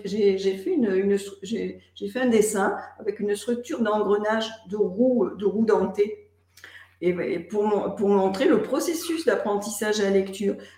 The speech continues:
Mais l'enfant, à l'école, on commence par apprendre à lire. Et donc, les deux premières roues, moi, que j'ai fait de l'apprentissage, qui sont celles de la, de la, de l'association de ce qu'on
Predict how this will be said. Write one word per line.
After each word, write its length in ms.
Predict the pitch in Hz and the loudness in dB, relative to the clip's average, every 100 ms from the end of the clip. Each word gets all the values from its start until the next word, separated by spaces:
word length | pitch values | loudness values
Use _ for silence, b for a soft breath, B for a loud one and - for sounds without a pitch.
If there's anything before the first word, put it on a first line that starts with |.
| - | -2
Mais 100 | 185 - - | -2 -2 2
l'enfant, 500 | 233 247 311 339 - - | 4 4 2 -2 -2 0
à 80 | 208 | 2
l'école, 340 | 220 214 392 320 | 2 4 6 6
on 140 | 233 | 4
commence 340 | 233 240 285 | 4 4 2
par 180 | - 190 | 0 0
apprendre 360 | 196 - 254 302 | 0 0 2 2
à 80 | 240 | 4
lire. 240 | 247 277 - _ _ _ 196 | 2 2 -6 _ _ _ 2
Et 60 | |
donc, 300 | 190 226 - 196 | 2 2 0 0
les 160 | 220 | 2
deux 200 | 190 302 - | 2 0 2
premières 380 | 247 240 240 | 4 6 6
roues, 300 | 220 233 254 | 4 6 6
moi, 180 | 226 185 - | 6 4 2
que 80 | 202 | 0
j'ai 200 | 208 202 | 2 2
fait 200 | - 202 | 2 2
de 120 | 196 | 6
l'apprentissage, 880 | 202 196 196 196 190 208 - 220 214 | 6 6 2 0 0 -2 2 2 2
qui 100 | 196 | -4
sont 240 | 180 196 196 | -4 -2 0
celles 440 | - 220 208 180 | 4 4 4 4
de 120 | 196 | 4
la, 240 | 185 180 - B B B B B - | 4 4 -2 B B B B B -6
de 160 | 202 214 | 2 6
la, 360 | 202 196 180 190 | 6 6 4 4
de 80 | |
l'association 880 | 202 196 - 214 214 208 - 233 208 | 4 2 0 -2 0 -2 0 0 0
de 80 | 185 | -2
ce 100 | 175 | -4
qu'on 160 | 190 | -4